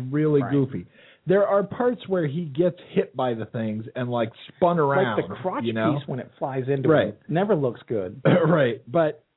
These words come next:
Speaker 1: but anyway, whether you like that or you don't like it,
Speaker 2: Mm.
Speaker 1: or, or whatever your take on it is, when the house gets attacked and we have Pepper Potts getting
Speaker 2: Right.
Speaker 1: in danger and everything, and it, so he, like, he
Speaker 2: He protects her.
Speaker 1: throws the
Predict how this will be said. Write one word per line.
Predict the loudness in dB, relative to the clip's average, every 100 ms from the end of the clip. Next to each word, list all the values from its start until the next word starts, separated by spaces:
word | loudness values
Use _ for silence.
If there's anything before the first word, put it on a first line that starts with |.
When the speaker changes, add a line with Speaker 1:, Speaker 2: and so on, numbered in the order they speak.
| _
Speaker 1:
but | -4 -4 -2
anyway, | -2 0 -2
whether | 2 0 0
you | -2 0
like | 0 -2
that | -2 -2
or | -2
you | -4
don't | -4 -4
like | -6 -8 -8
it, | -10 -10
Speaker 2:
Mm. | -4
Speaker 1:
or, | 0 2 2 0 -2
or | -2 2 2
whatever | 0 2 4 6
your | 4
take | 4 2 2
on | 2 0
it |
is, | 0 -2 -4
when | -4 2 4 4 2
the |
house | 0 0 0 -2
gets | -2 -4
attacked | -4 -6 -4 -4 -4
and | -4
we | -4
have | -2 -2 -2
Pepper | -2 -4
Potts | -2 0 0 0
getting | 0 2 4 2 0
Speaker 2:
Right. | -2 -8 -4
Speaker 1:
in | 2 2 2
danger | 2 2 2 2
and | 0
everything, | 0 -2 -4 -4 -4 -4 -8 _ _ _ _ _ _ -4
and | 0 2 2 2 -2 -4
it, | -4 -6 -6 2
so | 4 4
he, | 2 0
like, | 2 2 0 -8 _ _ _ -10
he | -10 -6
Speaker 2:
He | -2
protects | 0 0 0 -2 -2
her. | 0
Speaker 1:
throws | 4 6 6 4 0
the | -6